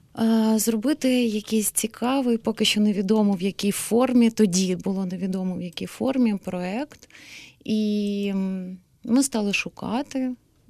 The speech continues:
Була подорож у Полтаву, було якесь спілкування дуже важливе для мене. І потім якось так,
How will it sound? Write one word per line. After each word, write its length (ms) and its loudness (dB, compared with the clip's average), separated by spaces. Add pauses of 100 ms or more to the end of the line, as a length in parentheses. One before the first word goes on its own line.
(120)
Була 260 0
подорож 520 -6
у 40 -16
Полтаву, 680 -6
було 300 -6
якесь 300 -8
спілкування 840 0
дуже 280 2
важливе 500 0
для 160 2
мене. 280 2 (640)
І 720 0
потім 300 -6
якось 360 -4
так, 400 -6